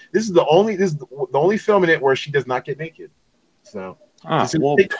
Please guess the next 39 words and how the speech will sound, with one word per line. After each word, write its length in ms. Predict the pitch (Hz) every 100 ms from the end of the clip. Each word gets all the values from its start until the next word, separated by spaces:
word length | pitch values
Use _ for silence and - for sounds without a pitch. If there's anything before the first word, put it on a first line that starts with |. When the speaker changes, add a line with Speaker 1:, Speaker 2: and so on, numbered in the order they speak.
| -
Speaker 2:
damn. 220 | - 185 180
Speaker 1:
I'll 120 | 202
take 100 | 240
that 140 | 214
off 120 | 208 151
the 140 | 165
table 180 | 175 135
of 60 | 127
your 100 | 139
expectations, 600 | - - 131 123 - _
just 200 | - -
to, 180 | 107 95 - _ _ _
just 160 | 131
so 60 | 123
you 180 | 104 98
know. 240 | - - _
<laughs> 160 | 147 180 - _ _ _ _ _ -
Speaker 2:
I, 180 | 127 196
Speaker 1:
But 140 | 220
no, 20 |
Speaker 2:
my, 340 | 139 147 143 - - -
my, 300 | 123 143 147
uh, 300 | 143 139 123
old 240 | - 156 135
roommate 480 | 151 135 107 104 -
sent 180 | 120
me 120 | 113 113
a 40 |
Snapchat, 640 | - 147 143 - 110 104
I 80 | 104
guess, 400 | 101 110 - - -
'cause 200 | - 110
he 100 | 120
sent 260 | - 135 127
me 180 | 123 117
a, 100 | 117 -
a 120 | 123 117
photo 500 | - 131 123 120 117
of 180 | 107